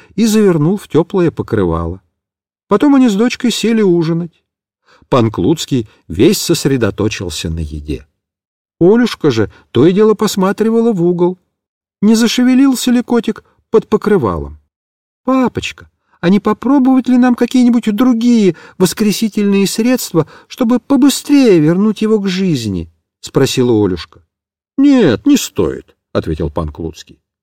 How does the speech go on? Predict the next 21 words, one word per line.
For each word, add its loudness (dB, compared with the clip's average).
«Если 2
жизнь 2
в 2
нём 2
ещё -2
теплится, 0
он 4
сам 2
себя -2
воскресит. -6
Кошки — 2
очень 2
живучий 0
народ». -8
После 2
ужина 2
пан -2
Клуцкий -2
начал -2
рассказывать -2
Олюшке -2